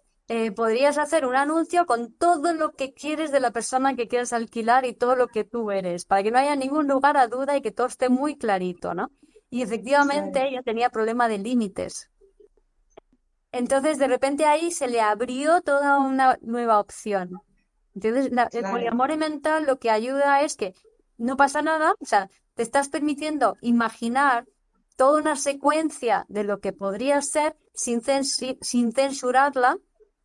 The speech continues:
Speaker 1: sin decir, "Buf, buf", no, ¿no? Imagínate que digo, yo qué sé, mm, "¿cómo sería vivir como abundantemente, como una vida genial y millonaria?", por así decirlo, ¿no? Yo, "Ay,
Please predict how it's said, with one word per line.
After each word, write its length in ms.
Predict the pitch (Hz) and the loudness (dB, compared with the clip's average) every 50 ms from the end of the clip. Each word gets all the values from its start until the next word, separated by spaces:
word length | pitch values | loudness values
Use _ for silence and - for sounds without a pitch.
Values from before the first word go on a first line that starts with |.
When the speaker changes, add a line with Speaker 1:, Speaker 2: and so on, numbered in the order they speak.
| _ _ | _ _
Speaker 1:
sin 200 | - - 254 240 | -10 -8 -4 -4
decir, 260 | 240 233 233 277 277 | -4 -2 -2 -2 -2
"Buf, 180 | 262 254 262 240 | 2 2 0 2
buf", 300 | 247 277 269 277 - - 240 247 - - | 2 -2 -2 -2 -6 -10 -12 -10 -4 2
no, 320 | 262 269 254 262 339 392 - _ _ _ _ _ _ _ _ - | 4 4 4 4 2 -2 -6 _ _ _ _ _ _ _ _ -6
¿no? 180 | - 214 247 | 0 2 2
Imagínate 400 | 285 254 233 220 - 254 254 254 | 2 2 0 -2 -2 -2 -2 0
que 100 | 262 254 233 | 0 0 2
digo, 140 | 220 208 196 | 0 0 -2
yo 120 | 196 196 | -4 -6
qué 60 | 202 - _ _ _ - | -8 -10 _ _ _ -8
sé, 220 | - 208 196 196 | -4 -2 -2 -2
mm, 420 | 196 220 226 233 240 233 233 226 - _ _ _ | -2 -4 -4 -4 -4 -4 -6 -8 -10 _ _ _
"¿cómo 200 | - 285 320 359 | 0 4 4 4
sería 380 | 339 339 339 294 311 339 339 339 | 4 2 -4 -4 0 2 2 2
vivir 380 | 320 311 294 277 311 339 349 339 | 2 0 -2 -2 -2 -2 -4 -2
como 580 | - 302 277 247 240 240 226 226 214 202 202 202 - | -2 -4 -2 -2 -2 -2 0 0 0 0 0 0 2
abundantemente, 880 | 226 226 233 233 247 247 269 294 277 277 294 277 294 311 302 - 302 | 2 0 0 -2 0 0 0 0 2 0 -2 -2 -2 -4 -4 -6 -6
como 840 | - - 247 233 233 220 208 202 196 190 185 180 185 175 180 180 175 - - - - - | -2 -2 0 0 0 0 0 0 0 -2 -2 -4 -8 -8 -8 -8 -10 -12 -16 -20 -18 -8
una 160 | - 226 240 240 | -2 0 2 2
vida 240 | 247 269 254 262 | 2 2 2 2
genial 420 | 262 - 247 233 254 269 285 285 277 | 0 0 -4 -2 0 0 0 0 2
y 220 | 269 247 240 226 | 0 0 0 0
millonaria?", 580 | 220 214 214 202 208 202 208 202 196 180 180 175 | -2 -2 0 0 0 2 2 2 2 0 -2 -4
por 140 | - 202 190 | -4 -4 -4
así 260 | 190 190 185 185 202 | -4 -4 -4 -4 -6
decirlo, 340 | 196 190 190 185 185 185 190 | -6 -6 -6 -6 -4 -2 -2
¿no? 120 | 220 247 214 214 _ _ - | -2 -2 -4 -6 _ _ -2
Yo, 100 | - 220 - | 0 0 0
"Ay, 280 | - - - 196 214 | 0 -4 -8 -8 -8